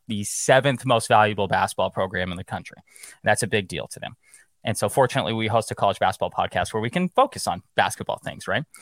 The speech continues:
So that's been kind of fun for me. And then it's also been really interesting to see that, um,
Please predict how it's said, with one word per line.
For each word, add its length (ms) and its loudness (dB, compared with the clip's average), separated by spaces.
So 460 8
that's 300 8
been 160 2
kind 200 6
of 80 2
fun 240 6
for 160 0
me. 440 0
And 100 2
then 80 4
it's 100 -2
also 240 4
been 160 0
really 220 2
interesting 400 -2
to 140 -2
see 300 0
that, 300 2
um, 420 2